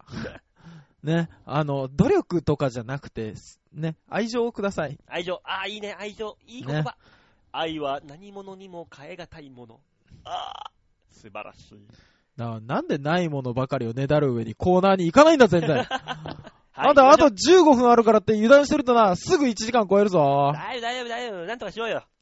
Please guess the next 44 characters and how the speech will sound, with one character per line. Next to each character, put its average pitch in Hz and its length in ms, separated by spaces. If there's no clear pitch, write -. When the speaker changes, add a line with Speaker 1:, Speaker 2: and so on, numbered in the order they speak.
Speaker 1:
は 170 140
い。 - 20
Speaker 2:
さ 214 240
あ、 208 80
今 214 180
週 202 160
の、 196 140
え 165 440
ー、 - 20
ち 160 60
ょ - 20
っ 127 40
と 147 100
聞 143 160
い 139 60
て 151 100
よ 139 100
は 120 120
で 107 80
す - 60
ね。 127 300
Speaker 1:
は 196 100
い、 202 60
は 170 80
い。 101 80
Speaker 2:
え 214 600
ー、 - 20
友 285 240
達 320 240
の 302 140
家 311 100
に 285 120
行 240 100
っ - 20
て 214 140
び 262 100
っ 247 40
く 330 180
り 330 260
っ 311 60
て - 160
い 117 100
う 107 40
ね。 147 200